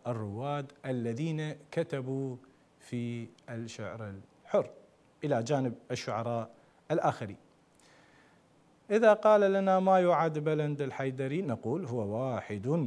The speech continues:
من رواد الشعر الحر إلى جانب السياب ونازك الملائكة والبيات".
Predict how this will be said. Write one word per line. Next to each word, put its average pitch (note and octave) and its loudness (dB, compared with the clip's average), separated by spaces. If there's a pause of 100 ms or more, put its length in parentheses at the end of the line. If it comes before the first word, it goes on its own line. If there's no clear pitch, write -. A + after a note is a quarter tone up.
(200)
من B2+ -4
رواد A2+ -6 (100)
الشعر C3+ -6
الحر D3+ -2
إلى C3 0
جانب C3 -2 (100)
السياب B2 -2 (120)
ونازك B2+ -6
الملائكة C3+ -4 (100)
والبيات". C#3+ -4